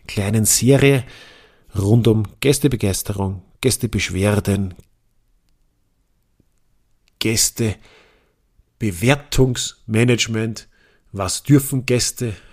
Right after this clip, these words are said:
äh, auf Plattformen? Was dürfen wir? Und was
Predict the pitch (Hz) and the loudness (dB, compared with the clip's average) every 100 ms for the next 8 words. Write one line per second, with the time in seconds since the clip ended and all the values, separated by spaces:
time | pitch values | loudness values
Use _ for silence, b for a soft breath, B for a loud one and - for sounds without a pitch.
0 | - 110 110 - 107 - 98 98 - - | -12 -8 -6 -6 -8 -8 -8 -8 -10 -8
1 | 98 101 98 B B B B 95 - - | -6 -6 -10 B B B B -4 -4 -4
2 | 90 - 85 82 104 127 113 - _ _ | -10 -10 -12 -8 0 2 2 -4 _ _
3 | _ _ - 180 170 90 98 - - | _ _ -6 -4 -2 -2 -2 -4 -6